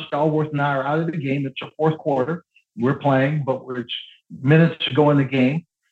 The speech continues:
Uh, we have the ball on the four-yard line, and it's first down. Chuck pulls us out, for the Franco, two tight ends. We're gonna run the ball. That's what the Steelers did. Well,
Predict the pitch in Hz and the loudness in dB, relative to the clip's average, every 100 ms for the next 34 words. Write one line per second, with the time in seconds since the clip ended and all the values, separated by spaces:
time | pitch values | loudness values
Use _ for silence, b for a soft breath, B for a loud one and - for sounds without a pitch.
0 | _ _ 131 127 123 143 143 131 151 151 | _ _ 0 0 2 2 2 4 4 4
1 | 151 143 - 160 156 185 175 120 - _ | 2 -2 0 2 4 2 -2 -6 -10 _
2 | _ _ _ _ 135 131 131 131 - 156 | _ _ _ _ -2 0 -2 -4 -2 0
3 | 156 190 202 - - _ _ _ - 175 | 2 0 0 -4 -16 _ _ _ 0 2
4 | 165 - 175 160 151 147 143 - - _ | 2 4 4 4 0 2 2 -2 -12 _
5 | _ - 147 147 - 151 156 151 147 143 | _ 0 0 0 -4 2 2 2 0 2
6 | 170 - 139 139 143 135 156 165 165 165 | 0 2 0 2 0 0 2 2 4 4
7 | 156 139 - - 151 - 156 151 - 151 | 2 0 -4 -4 -6 -6 -16 -18 -4 0
8 | 135 135 - 120 - _ _ _ B B | 0 -2 -4 -6 -6 _ _ _ B B
9 | B B B 135 143 180 180 - | B B B 2 4 4 2 -8